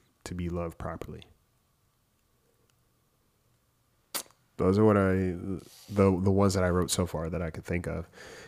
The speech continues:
And also coming down to boundaries, you know, there's been this talk now of boundaries, you know, setting your boundaries, placing boundaries. And if you're not used to placing boundaries, you feel guilty when you place boundaries, right?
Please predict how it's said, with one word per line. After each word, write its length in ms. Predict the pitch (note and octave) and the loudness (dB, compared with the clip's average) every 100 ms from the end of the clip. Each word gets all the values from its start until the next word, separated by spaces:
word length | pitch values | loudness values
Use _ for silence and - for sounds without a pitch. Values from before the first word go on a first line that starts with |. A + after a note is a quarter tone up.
| - - | -10 2
And 100 | F#2+ | 4
also 260 | F#2 G2 | 4 2
coming 240 | - F#2+ F2+ | 2 2 2
down 180 | F2 | 0
to 120 | F2 F2+ | -2 -6
boundaries, 720 | F2 F2+ F#2 E2+ E2 - - - - - - | -2 0 0 -2 -4 -6 -8 -14 -20 -20 -10
you 100 | F2+ | -4
know, 260 | F2+ F2 - - - - - | -2 -2 -6 -14 -20 -20 -2
there's 240 | F2+ F2+ | -2 0
been 200 | F#2 F2 | -2 -4
this 160 | F2 - | -4 -6
talk 300 | - F2 - | -6 -6 -4
now 200 | F2 E2+ | -4 -4
of 140 | E2 | -4
boundaries, 580 | F2+ A2 G#2 E2+ E2 - | -6 -4 -4 -4 -6 -10
you 60 | F2 | -10
know, 200 | F2 F2 | -8 -6
setting 340 | - F#2+ - | -4 -4 -4
your 120 | F#2 E2+ | -6 -6
boundaries, 680 | F2 F2 E2 E2 E2 - - - _ _ _ _ _ _ | -6 -6 -6 -10 -10 -14 -18 -20 _ _ _ _ _ _
placing 440 | - F#2+ F2+ F#2 E2 | -2 0 0 -2 -6
boundaries. 560 | F2 E2+ E2 E2+ F2+ - - - - - _ - - | -6 -6 -8 -12 -16 -18 -18 -16 -18 -20 _ -6 0
And 100 | F#2+ | 2
if 100 | G2+ | 2
you're 100 | F#2+ | 2
not 140 | F#2 | 4
used 220 | G2 B2 | 4 4
to 60 | - | 4
placing 300 | G2 E2+ E2+ | 2 0 0
boundaries, 400 | F2 E2+ E2+ E2+ | 0 0 -2 -4
you 60 | |
feel 220 | E2+ F2+ E2+ | -4 -2 0
guilty 380 | F#2 F#2 - | 0 0 0
when 160 | E2+ E2+ | -4 -4
you 160 | E2 D#2+ - _ _ | -6 -10 -16 _ _
place 260 | - D#3 - | 0 0 0
boundaries, 640 | D#2+ D#2+ C2+ F#2 - - _ - | -4 -6 -8 -12 -16 -16 _ -6
right? 260 | E2+ C3+ | -4 -4